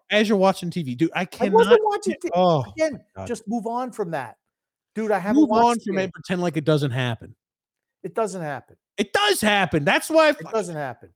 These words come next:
Speaker 1: Oh, my. What do you mean it doesn't happen?
Speaker 2: It doesn't happen.
Speaker 1: Every damn podcast you're watching some sort of
Speaker 2: You're
Speaker 1: show.
Speaker 2: wrong. You're, you're wrong. You're insane.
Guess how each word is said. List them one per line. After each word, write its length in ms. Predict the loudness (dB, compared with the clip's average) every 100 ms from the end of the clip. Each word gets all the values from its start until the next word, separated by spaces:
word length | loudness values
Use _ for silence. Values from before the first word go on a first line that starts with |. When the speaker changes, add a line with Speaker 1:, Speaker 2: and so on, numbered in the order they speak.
| _
Speaker 1:
Oh, 360 | 0 4 6 4
my. 180 | 2 -2
What 120 | -2 -2
do 60 |
you 60 | 0
mean 140 | 2
it 100 | 4
doesn't 280 | 4 4 2
happen? 380 | 2 0 -2 -6
Speaker 2:
It 80 | -2
doesn't 260 | -2 -2 -4
happen. 340 | -4 -4 -4
Speaker 1:
Every 180 | 0 0
damn 260 | 2 2 4
podcast 440 | 2 2 0 -2
you're 100 | 0
watching 260 | 0 -2 -4
some 200 | -6 -4
sort 220 | -2 0
of 40 |
Speaker 2:
You're 120 | 0 0
Speaker 1:
show. 60 | -2
Speaker 2:
wrong. 400 | -2 -4 -8 _
You're, 180 | -14 -14 -12
you're 160 | -12
wrong. 280 | -8 -8 -6
You're 140 | -6 -6
insane. 640 | -6 -8 -6 -6 -6 -8